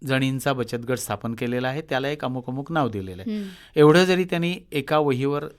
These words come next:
Speaker 1: जशी आपण एखाद्या सभेचं इतिवृत्त लिहितो, तशा पद्धतीने लिहिलं की त्यांचा बचत गट स्थापन झाला. याला वेगळ्या कुठल्याही प्रकारच्या नोंदणीची आवश्यकता नसते.
Speaker 2: बरं.
Speaker 1: हे झाल्यानंतर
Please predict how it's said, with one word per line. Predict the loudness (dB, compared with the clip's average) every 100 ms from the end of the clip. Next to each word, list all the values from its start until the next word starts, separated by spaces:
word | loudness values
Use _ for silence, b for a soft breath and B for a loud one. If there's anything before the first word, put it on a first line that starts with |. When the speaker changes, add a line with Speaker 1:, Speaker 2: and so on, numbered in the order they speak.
| -10
Speaker 1:
जशी | -10 -6 -8
आपण | -8 -10
एखाद्या | -8 -6 -4 -4 -6 _ -2
सभेचं | 2 6 6 6
इतिवृत्त | 2 4 2 2 0 4
लिहितो, | 4 6 4 0 -2
तशा | -4 -4
पद्धतीने | -6 -6 -6 -6 -4 0
लिहिलं | 2 2 0 -4 _ 0
की | 2
त्यांचा | 6 4 4
बचत | 2 2 0 -4
गट | -4
स्थापन | -6 -4 -4
झाला. | -2 0
याला | 2 2 2
वेगळ्या | 2 0 0 0
कुठल्याही | -2 -4 -2 -2
प्रकारच्या | -4 -4 -4 -4 -4 -4
नोंदणीची | -2 -4 -2 -4 -2 -2
आवश्यकता | -2 -6 -10 -8
नसते. | -8 -10 -14 -18 _ -12
Speaker 2:
बरं. | -10 -10 -12 -4
Speaker 1:
हे | 6 8
झाल्यानंतर | 10 10 10 8 6 6 6